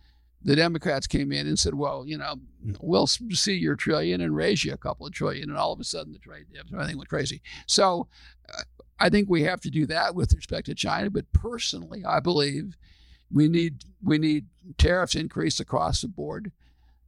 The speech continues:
to get to balanced trade or something approaching balanced trade. So, so, so let's talk about that for a second, because economists tell you, "Oh, trade deficits don't matter,"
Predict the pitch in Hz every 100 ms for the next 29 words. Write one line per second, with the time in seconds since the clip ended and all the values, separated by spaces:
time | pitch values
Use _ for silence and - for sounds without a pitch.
0 | - 147 - 147 180 - - 156 165 156
1 | 160 135 _ _ _ - 95 160 185 -
2 | - - 170 160 156 - 180 165 139 151
3 | - 131 135 156 127 151 156 - - -
4 | 170 180 170 - - - - - - 175
5 | - - - 180 220 208 196 151 147 147
6 | 143 - - 151 - - 139 139 - -
7 | - _ - 165 156 233 254 240 196 -
8 | 180 170 160 160 160 170 - 180 175 160
9 | 156 131 139 143 139 147 139 135 123